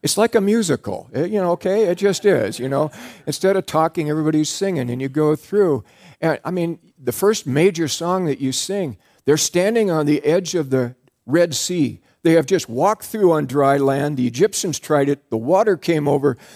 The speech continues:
The dead bodies are coming up. And Miriam grabs a tambourine,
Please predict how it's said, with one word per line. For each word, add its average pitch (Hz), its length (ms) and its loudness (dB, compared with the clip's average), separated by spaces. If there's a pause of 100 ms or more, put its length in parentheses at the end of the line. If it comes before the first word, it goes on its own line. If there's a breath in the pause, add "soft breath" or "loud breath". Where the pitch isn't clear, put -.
(100)
The 120 100 0
dead 196 240 4
bodies 170 360 2
are 156 100 -2
coming 151 380 -2
up. 151 240 -2 (180 soft breath)
And 143 180 -2
Miriam 185 420 4
grabs 160 320 2
a 139 80 0
tambourine, 175 760 0